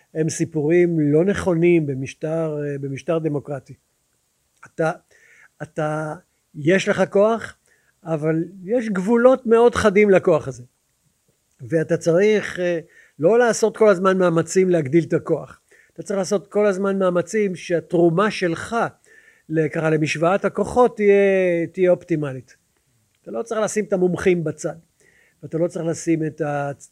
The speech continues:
את ה-, את בג"ץ בצד. אתה צריך, אלה כללי המשחק. בג"ץ שומר על הגבולות, שומר על הגדר. אז אתה ת-,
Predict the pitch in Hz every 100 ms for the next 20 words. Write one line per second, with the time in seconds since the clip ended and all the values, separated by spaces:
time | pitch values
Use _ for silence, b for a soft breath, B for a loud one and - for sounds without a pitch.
0 | _ _ _ _ _ _ _ _ _ _
1 | 170 - 160 190 175 139 143 175 165 143
2 | 139 160 151 143 139 170 220 233 220 208
3 | _ _ 226 214 214 226 240 226 208 196
4 | 175 160 - 147 147 135 165 220 220 -
5 | 202 190 180 170 143 135 143 135 127 b
6 | b b - 147 160 165 147 143 135 127
7 | 120 _ 180 202 208 214 240 233 233 233
8 | - _